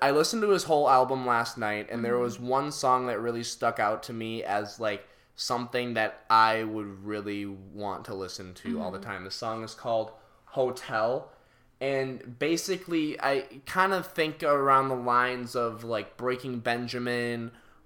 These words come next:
Speaker 1: or Brand New or My Chemical Romance. It's like,
Speaker 2: Mm-hmm.
Speaker 1: it's like this album kind of encompasses that whole sound, like that, like that kind of mid two thousands, just, like,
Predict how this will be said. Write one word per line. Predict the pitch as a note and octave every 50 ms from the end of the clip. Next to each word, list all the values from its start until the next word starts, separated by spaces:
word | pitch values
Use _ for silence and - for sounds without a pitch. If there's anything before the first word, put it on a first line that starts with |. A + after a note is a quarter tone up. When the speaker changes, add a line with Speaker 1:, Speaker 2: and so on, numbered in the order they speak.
| _ -
Speaker 1:
or | A2+ A2+ A2+ A2+ A2
Brand | G2 F#2 A2 A#2 B2 B2+ B2+ B2+ B2+ B2 A#2+
New | A#2+ A#2+ A#2+ A#2 A#2 A#2+ A#2+ A#2+ A#2+ A#2+ - -
or | A2 A2+ A2 A2 A2
My | A2 A2 A2+ A#2
Chemical | A#2 - C3+ B2+ B2 A#2+ - B2 A#2+
Romance. | A#2 A#2+ A#2 A2+ A2+ A2+ A2+ A2+ A2+ A2 A2+ A2+ A2 -
It's | - - A#3+ A#3+
like, | A#3+ A3+ G#3
Speaker 2:
Mm-hmm. | G3+ G#3 G#3+ - - -
Speaker 1:
it's | - - - - _ - C#3+ C3+
like | D3+ C#3+ C#3+ -
this | C#3 C3 - -
album | C#3 D3+ E3 F3 E3+ D3
kind | - - D#3+ C#3+ C#3+ C#3+
of | B2+
encompasses | C3 B2 A#2 A#2 C3 B2 A#2+ A#2 A#2 - - A#2+ A2 G#2 -
that | - A2+ G#2+ G#2 - -
whole | - - - - A#2 A#2 A#2 A#2 A2+ G2+ F#2+
sound, | - - - - A2 G#2 G#2 G2 F2+ F2+ F2+ E2+
like | F#2+ F#2+ - -
that, | A2 G#2 F#2+ - - - - - - - - - -
like | A2
that | A2 G#2+ -
kind | C3+ A#2+ A2+
of | G#2+
mid | G#2 A2 A#2+ B2 B2 A#2+ -
two | - - B2+ A#2+ A#2
thousands, | A#2+ - A#2 A2 A2 A2 A2 A2 G#2+ - A2 G#2+ G#2 G#2 G2+ G2+ G2 - -
just, | - - G#2+ G2 - - -
like, | G2+ G2 G2 -